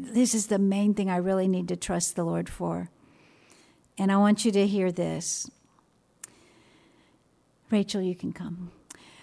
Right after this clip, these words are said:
When Jesus arrived at Bethany,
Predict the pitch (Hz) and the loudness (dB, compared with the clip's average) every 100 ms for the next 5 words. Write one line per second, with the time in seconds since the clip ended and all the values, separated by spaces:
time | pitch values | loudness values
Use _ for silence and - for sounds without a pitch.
0 | - _ 240 254 240 - 294 330 370 359 | -20 _ 4 6 8 8 8 8 6 4
1 | 320 247 240 233 240 226 - - 226 202 | 6 6 6 6 6 2 -2 2 4 6
2 | 208 202 208 175 170 185 | 4 4 2 2 4 2